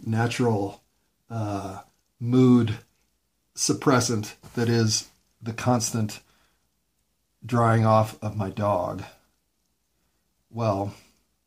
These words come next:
I thought, why not record? And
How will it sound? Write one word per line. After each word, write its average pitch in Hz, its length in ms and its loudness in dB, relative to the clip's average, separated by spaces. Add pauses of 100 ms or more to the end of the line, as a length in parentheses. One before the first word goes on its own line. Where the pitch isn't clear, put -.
(500)
I 107 120 -4
thought, 101 340 -4 (160)
why 95 180 -10
not 98 180 -6
record? 139 420 -4 (720)
And 147 420 2